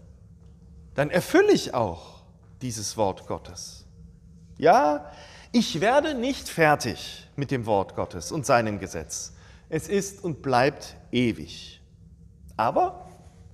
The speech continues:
das ist doch vielleicht auch ein Grund zur Freude und zur Leichtigkeit, für Tanz und für Süßigkeiten und Bonbons und Schokolade. Weil das heißt ja auch,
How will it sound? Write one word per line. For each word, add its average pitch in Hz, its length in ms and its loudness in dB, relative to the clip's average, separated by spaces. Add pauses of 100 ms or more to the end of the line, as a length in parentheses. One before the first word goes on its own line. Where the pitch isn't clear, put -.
(800)
das 147 160 -8
ist 214 200 -4
doch 220 120 -4
vielleicht 175 440 -4
auch 170 240 -2
ein 185 220 -4
Grund 185 540 2 (960)
zur 185 160 2
Freude 131 540 4
und 170 160 -4
zur 180 140 0
Leichtigkeit, 160 760 2
für 208 220 2
Tanz 214 460 0
und 220 240 -2
für 208 300 6
Süßigkeiten 214 640 0
und 214 120 -2
Bonbons 185 400 2
und 202 120 -6
Schokolade. 233 680 4 (1300)
Weil 175 180 0
das 190 220 -2
heißt 208 260 0
ja 190 140 0
auch, 214 560 2